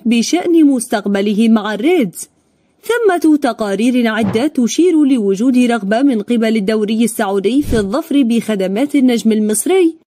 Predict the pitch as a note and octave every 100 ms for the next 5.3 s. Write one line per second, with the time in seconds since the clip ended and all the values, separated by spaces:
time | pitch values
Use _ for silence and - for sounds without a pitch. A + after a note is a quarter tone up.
0 | _ - G#4 A4+ - C#4+ C#4 C4+ D#4+ A#3+
1 | E3+ - B3 A#3 A#3+ B3 A#3 B3 A3 A3+
2 | G3 D#4+ C4 G3+ E3 - C4+ E4 D#4 A4+
3 | A#4 E4 C#4+ C4 A#3+ A3+ B3+ A#3+ A#3 -
4 | A#3 A3+ A#3+ B3 A#3 A3 A3+ G3+ A3+ G#3
5 | F4 G3 F3